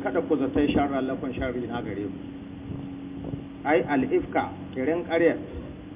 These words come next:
Hitabun li kulli man sa'ahu zalika, zance na akai da duk wani mumini mai imani wanda abin ya ɓata marai, aka ce shi hankuri. Kada ya ɗauki abin nan wani sharri ne. Minar Rasul wa Abi Bakar, da manzon Allah sallallahu alaihi wasallama da yake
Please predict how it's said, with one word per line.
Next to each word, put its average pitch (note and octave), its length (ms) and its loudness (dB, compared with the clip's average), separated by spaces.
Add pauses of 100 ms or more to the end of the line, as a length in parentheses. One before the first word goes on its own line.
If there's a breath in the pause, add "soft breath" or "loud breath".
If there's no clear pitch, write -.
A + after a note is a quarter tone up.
(460)
Hitabun F3 500 4
li D3+ 100 8
kulli F#3 320 4
man E3+ 340 4
sa'ahu F3 460 4
zalika, D#3 480 2
zance C#3+ 320 -2
na E3+ 240 0
akai D#3+ 160 0
da C3+ 100 -2
duk F3 240 6
wani F#3 180 4
mumini F3 560 0
mai D3 280 2
imani E3 400 2
wanda D#3 280 4
abin D3 200 0
ya C#3 80 0
ɓata D3 420 0
marai, C#3 220 0
aka C#3 220 -2
ce C3+ 160 0
shi C#3+ 120 0
hankuri. C3 380 -2 (640)
Kada G#3 180 4
ya F3+ 100 8
ɗauki D3+ 340 0
abin C#3+ 240 4
nan C#3 200 6
wani C#3 200 6
sharri C#3 380 6
ne. G#2+ 180 0 (580)
Minar E3+ 300 6
Rasul D3 440 4
wa D#3+ 160 6
Abi D3 200 6
Bakar, D3 320 4 (100)
da C#3 120 0
manzon C#3 440 2
Allah F3+ 300 4
sallallahu F3 200 2
alaihi D#3+ 200 8
wasallama E3 420 4
da C3 220 2
yake E3 260 2